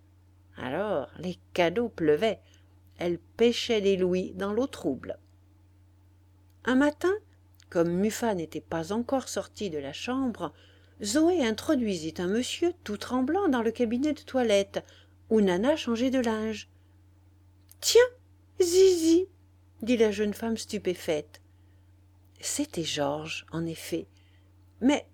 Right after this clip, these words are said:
en la voyant en chemise, avec ses cheveux d'or sur ses épaules nues, il s'était jeté à son cou,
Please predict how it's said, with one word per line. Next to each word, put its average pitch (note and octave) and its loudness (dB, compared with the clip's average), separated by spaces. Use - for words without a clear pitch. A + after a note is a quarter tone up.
en C#4+ 2
la E4 4
voyant D4 2
en B3+ -2
chemise, A#3+ 2
avec A#3+ 2
ses - -4
cheveux G3 -2
d'or A3 2
sur - -10
ses F3+ -6
épaules G#3+ -4
nues, D4 6
il D4 0
s'était F4 4
jeté D4 0
à C#4+ 6
son B3 -2
cou, G3+ -6